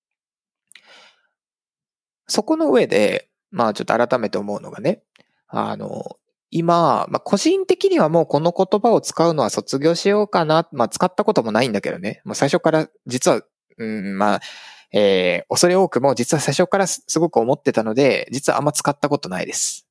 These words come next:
はい。えー、使ったことないですね。えー、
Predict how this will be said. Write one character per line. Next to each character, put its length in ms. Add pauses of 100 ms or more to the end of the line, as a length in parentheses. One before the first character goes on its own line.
(100)
は 160
い。 120 (720)
え 480
ー、 160 (480)
使 160
っ 40
た 120
こ 100
と 100
な 140
い 60
で 100
す 100
ね。 300
え 380
ー、 40